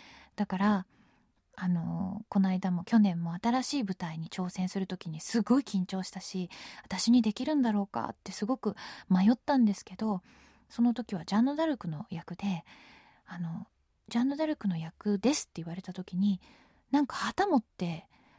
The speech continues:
振りかざしてる自分っていうのがパッてなんとなくイメージできたんですよ。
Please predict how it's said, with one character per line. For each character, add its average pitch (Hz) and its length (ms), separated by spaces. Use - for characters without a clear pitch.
振 - 140
り 247 80
か 311 120
ざ 320 140
し - 100
て 196 120
る 165 60
自 180 200
分 208 220
っ 214 40
て 254 100
い 240 140
う 233 40
の 190 120
が 185 140
パ - 160
ッ 508 40
て - 140
な 370 100
ん 440 40
と 453 100
な 494 100
く 302 140
イ 254 100
メ 349 120
ー 269 40
ジ 185 120
で 170 100
き - 80
た 156 120
ん 160 60
で 156 60
す - 100
よ。 - 120